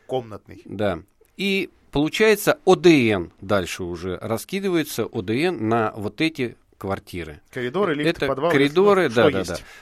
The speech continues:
Speaker 2: Вот это, как бы, требование абсолютно законное, и это доказал суд, потому что они выстали-, выступили в суде, и действительно подтвердилось, что да, так и должно быть. Я только не понимаю, э, энергоснабжающие компании, почему они это раньше не сделали.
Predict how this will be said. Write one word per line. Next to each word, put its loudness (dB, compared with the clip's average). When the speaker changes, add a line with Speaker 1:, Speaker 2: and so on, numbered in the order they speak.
Speaker 2:
Вот -4
это, 0
как -10
бы, -4
требование -2
абсолютно -6
законное, 0
и 0
это -4
доказал -4
суд, -10
потому -6
что -6
они -2
выстали-, -6
выступили -8
в -12
суде, -4
и -4
действительно -8
подтвердилось, -4
что -8
да, 0
так -2
и -2
должно -6
быть. -8
Я -2
только -6
не -2
понимаю, -2
э, -10
энергоснабжающие -4
компании, -6
почему -10
они -6
это -4
раньше -2
не -2
сделали. -8